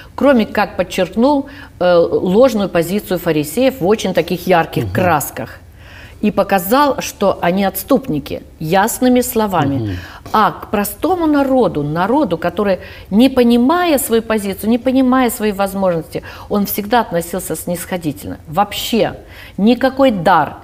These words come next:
Speaker 1: не предоставляет нам пьедестал. Пьедестал нам предоставляет послушание Христу.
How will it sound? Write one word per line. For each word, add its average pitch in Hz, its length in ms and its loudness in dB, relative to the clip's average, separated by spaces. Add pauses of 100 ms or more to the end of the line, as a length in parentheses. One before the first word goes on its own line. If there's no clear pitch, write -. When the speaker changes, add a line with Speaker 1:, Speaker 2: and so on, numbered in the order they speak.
Speaker 1:
не 190 160 0
предоставляет 220 880 0
нам 175 220 -4
пьедестал. 165 680 -6 (680)
Пьедестал 226 680 2
нам 220 180 2
предоставляет 170 800 -2
послушание 175 760 -4
Христу. 156 600 -12